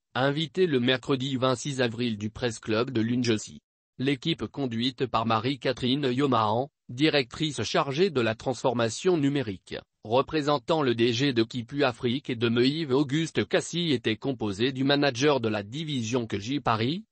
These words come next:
fourrière administrative, Bourahima Diomandé et de Dada Ouattara,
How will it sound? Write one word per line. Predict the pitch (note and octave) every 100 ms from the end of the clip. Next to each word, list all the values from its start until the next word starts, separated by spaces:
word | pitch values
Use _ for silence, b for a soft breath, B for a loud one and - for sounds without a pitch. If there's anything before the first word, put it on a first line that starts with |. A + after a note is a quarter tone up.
| _
fourrière | _ - C#3+ A#2 B2 C#3
administrative, | C#3+ B2+ A#2+ A#2 - A#2+ - F#2 G#2+ C#3 - _ -
Bourahima | B2+ D3 C3+ C#3+ D3 D#3+
Diomandé | D3 D3 C3 B2 D3
et |
de | B2+ A2
Dada | C3 C#3 C#3
Ouattara, | C3+ C3 A#2 F#2+ G2 A#2